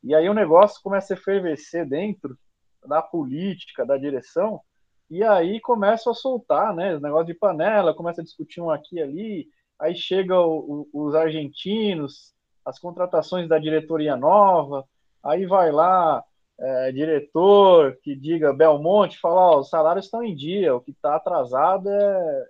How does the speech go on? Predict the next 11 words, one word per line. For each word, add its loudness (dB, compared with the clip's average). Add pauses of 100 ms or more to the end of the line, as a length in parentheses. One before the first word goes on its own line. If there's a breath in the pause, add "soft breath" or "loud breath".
(260)
é -12
do -6
ano -8
passado, -4
que -8
é -4
de -10
outra, 0 (400)
de -6
outra 0
diretoria -4